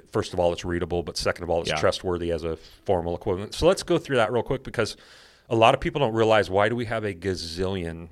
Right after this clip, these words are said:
Speaker 1: And in fact, skeptics will ask you this, non-believers, when you're talking to them, like, "Why are there so many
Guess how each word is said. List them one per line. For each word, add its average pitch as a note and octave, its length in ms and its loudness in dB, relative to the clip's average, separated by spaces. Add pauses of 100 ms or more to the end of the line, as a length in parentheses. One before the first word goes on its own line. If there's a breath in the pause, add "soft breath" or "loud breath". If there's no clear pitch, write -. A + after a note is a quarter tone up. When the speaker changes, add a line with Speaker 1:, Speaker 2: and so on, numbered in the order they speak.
(120)
Speaker 1:
And A#2+ 200 -2
in G#2+ 80 -2
fact, B2+ 260 0
skeptics - 480 0
will F2+ 120 2
ask E2+ 220 -2
you F2 80 -6
this, F2 180 -6
non-believers, F2 600 -4
when F2 100 -6
you're E2+ 80 -6
talking F#2 360 -4
to F#2 100 -8
them, E2 120 -8
like, E2 160 -8 (360 loud breath)
"Why G2+ 180 2
are C3 80 4
there A2 140 -4
so A#2+ 220 -2
many G#2 260 -4